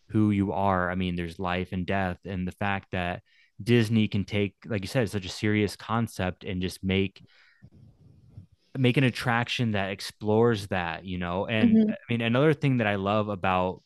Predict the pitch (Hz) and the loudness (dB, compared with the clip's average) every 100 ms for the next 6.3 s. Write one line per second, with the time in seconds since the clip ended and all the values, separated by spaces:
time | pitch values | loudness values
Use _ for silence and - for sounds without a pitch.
0 | - 120 113 - 98 92 - 131 160 135 | -8 0 0 0 -6 -10 -4 0 0 -2
1 | 120 117 107 107 107 123 113 131 120 98 | -4 -4 -2 -2 -2 -2 0 0 -2 -6
2 | - 107 104 - 98 87 - 135 123 - | -6 -6 -6 -6 -6 -6 -4 -4 -4 -6
3 | 92 92 98 104 - 120 107 92 - 117 | -10 -8 -10 -6 -2 0 0 -4 -4 0
4 | 117 92 87 98 98 95 123 101 92 113 | 2 2 -2 -4 -4 -2 -2 0 -2 -4
5 | 120 101 95 95 131 - 107 117 - - | -4 -4 -2 0 0 -2 -2 -4 -4 -2
6 | 113 107 | 0 -2